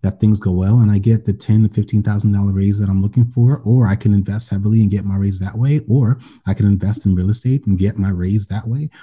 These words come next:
or I can launch a product, right, and grow that,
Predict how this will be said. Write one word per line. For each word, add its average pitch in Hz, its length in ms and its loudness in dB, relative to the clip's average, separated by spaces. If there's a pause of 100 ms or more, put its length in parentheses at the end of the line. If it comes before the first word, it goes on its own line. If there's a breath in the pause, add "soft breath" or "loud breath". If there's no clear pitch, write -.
(120)
or 120 360 2 (160 loud breath)
I 107 60 0
can 110 180 2
launch 113 240 4
a 98 40 2
product, 101 600 -4 (340 loud breath)
right, 113 360 2 (100)
and 95 400 2
grow 95 240 2
that, 135 280 0